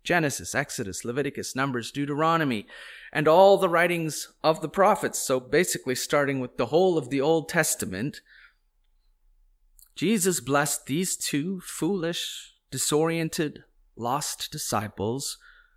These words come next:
with what has to be the greatest lesson in biblical theology the world has ever seen, as he explained to them all of what is said in all the scriptures concerning himself.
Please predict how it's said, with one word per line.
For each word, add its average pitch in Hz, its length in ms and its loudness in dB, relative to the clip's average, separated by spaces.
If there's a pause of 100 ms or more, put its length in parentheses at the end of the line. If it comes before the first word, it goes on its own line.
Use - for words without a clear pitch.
(220)
with 156 120 -6
what 160 140 0
has 165 340 2
to 165 100 -4
be 127 260 -4
the 127 140 -4
greatest 139 500 -2
lesson 123 420 -2
in 120 140 -4
biblical 123 420 -4
theology 110 840 -4 (520)
the 147 80 -4
world 135 340 -2
has 143 140 -4
ever 156 200 0
seen, 156 480 -4 (1120)
as 107 140 -8
he 127 100 0
explained 202 480 2
to 151 80 -2
them 110 240 -4
all 160 380 6
of 151 100 -2
what 143 160 4
is 147 100 2
said 107 320 -2
in 101 120 -8
all 147 400 4
the 135 80 -4
scriptures - 680 -6
concerning 113 540 -4
himself. - 640 -8